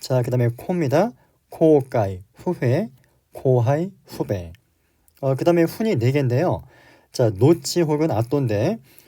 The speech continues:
어, 시간적으로 뒤, 후, 다음이거든요. 자, 아또 혹은 노치입니다. 아, 주로 아또가 많이 쓰이죠. 자, 노치는 좀 제한적인데요. 노치 호도, 노치 호도면요, 나중에. 자, 또 한 개,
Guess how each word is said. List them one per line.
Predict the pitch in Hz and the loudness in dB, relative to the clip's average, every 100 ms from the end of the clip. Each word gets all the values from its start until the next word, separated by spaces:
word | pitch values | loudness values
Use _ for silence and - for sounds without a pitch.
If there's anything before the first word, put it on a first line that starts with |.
| _ | _
어, | 127 123 | -4 -2
시간적으로 | - 190 196 190 175 165 147 147 143 - | -2 0 2 0 2 0 2 0 0 -2
뒤, | - 123 127 | -2 0 0
후, | 120 - 139 139 131 - | -2 -4 -4 -4 -8 -12
다음이거든요. | - 110 127 110 101 101 151 226 - _ _ _ | -4 0 0 0 -4 -4 -2 -4 -8 _ _ _
자, | - 98 | -8 -2
아또 | 113 120 139 | -2 -2 -2
혹은 | 120 120 104 | 0 -2 -2
노치입니다. | 135 120 101 131 226 - - _ | -4 -4 -2 -2 -2 -6 -20 _
아, | 117 113 | -2 -2
주로 | - 143 170 | 0 0 0
아또가 | 101 120 139 151 156 | 0 -2 0 0 0
많이 | 98 107 | -2 -4
쓰이죠. | 104 143 147 120 98 95 143 - _ _ _ _ - | -4 -6 -6 -6 -6 -6 -8 -12 _ _ _ _ -4
자, | 131 110 | 0 2
노치는 | 139 190 214 | 2 2 0
좀 | 196 170 | -2 -2
제한적인데요. | 131 139 160 147 120 110 101 175 87 78 _ _ - 113 95 | 0 2 2 0 -2 -2 -2 -4 -6 -10 _ _ -6 -4 2
노치 | 147 - 160 | 0 0 -4
호도, | 131 202 139 139 - | -2 0 0 0 -2
노치 | 113 135 135 | -2 -2 -2
호도면요, | 143 147 143 117 151 196 - _ - | -4 -2 -2 0 -2 -4 -10 _ -8
나중에. | 110 110 110 104 98 131 226 - _ | -2 -2 -2 -4 -4 -4 -6 -10 _
자, | - 107 | -6 -4
또 | - 175 | 0 0
한 | 160 | 0
개, | 101 110 226 | -4 -4 -4